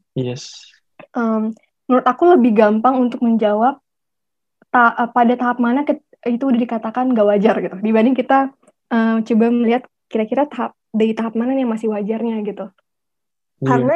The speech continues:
Speaker 2: gini sih, karena, em, setiap orang kan punya toleransi terhadap insecurity dirinya yang berbeda-beda gitu kan. Mungkin aku bisa aja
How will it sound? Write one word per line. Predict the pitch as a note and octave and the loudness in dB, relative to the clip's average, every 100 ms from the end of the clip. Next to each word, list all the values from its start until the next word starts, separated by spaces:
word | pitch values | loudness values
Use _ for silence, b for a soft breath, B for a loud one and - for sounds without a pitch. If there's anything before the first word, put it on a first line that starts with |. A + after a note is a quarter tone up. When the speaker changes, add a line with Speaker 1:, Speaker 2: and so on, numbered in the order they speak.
| E4 | 0
Speaker 2:
gini | C4 C#4 | 0 -2
sih, | C4 A3+ | -2 -6
karena, | A3 A3+ A3+ F3 - b b b _ _ _ _ | -6 -10 -8 -8 -10 b b b _ _ _ _
em, | B3 A#3 A3 A3 A3 | -2 0 0 -2 -2
setiap | - A#3 B3 | -4 -4 0
orang | C4+ E4+ | 0 2
kan | F#4 F#4 | 0 0
punya | C#4+ C4 A#3+ | 0 2 2
toleransi | A#3+ G#3+ A3 G#3+ G#3+ B3 | 0 0 0 -2 -4 -4
terhadap | - A3+ G#3+ G3+ G#3 | -8 -8 -4 0 0
insecurity | A3+ A3+ A3 A3+ A3+ A3 A3 G#3+ | -2 -6 -6 -6 -6 -4 -4 -2
dirinya | A3 A3 A3 A#3+ | 0 0 -2 -2
yang | B3+ C4 A#3 A3 | -2 -2 -2 -2
berbeda-beda | A3+ G#3+ G#3+ G3+ G#3 G3 G#3 - | 0 0 0 2 4 4 2 -2
gitu | G#3 G3+ | -6 -6
kan. | - A3+ A#3 _ _ _ _ - | -6 -10 -12 _ _ _ _ -4
Mungkin | A3+ A3 E4+ E4+ | -2 2 2 2
aku | - B3 - D#4+ | -2 -2 0 2
bisa | C4+ A#3+ | 2 0
aja | A#3 G#3+ C#4 D4+ | -2 4 4 4